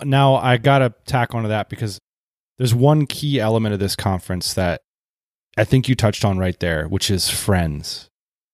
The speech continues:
This is a conference where friendships are forged and fostered. Why?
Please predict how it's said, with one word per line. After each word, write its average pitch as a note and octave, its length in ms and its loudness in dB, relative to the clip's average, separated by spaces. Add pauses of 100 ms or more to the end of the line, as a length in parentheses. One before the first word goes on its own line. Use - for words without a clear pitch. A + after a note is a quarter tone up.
(220)
This C#3+ 220 2
is F3 80 2
a F3+ 60 4
conference C3+ 420 -2
where B2 100 2
friendships A2+ 600 0
are G#2+ 160 -2
forged A2 640 0
and G2+ 180 -6
fostered. F2+ 580 -2
Why? F2+ 500 0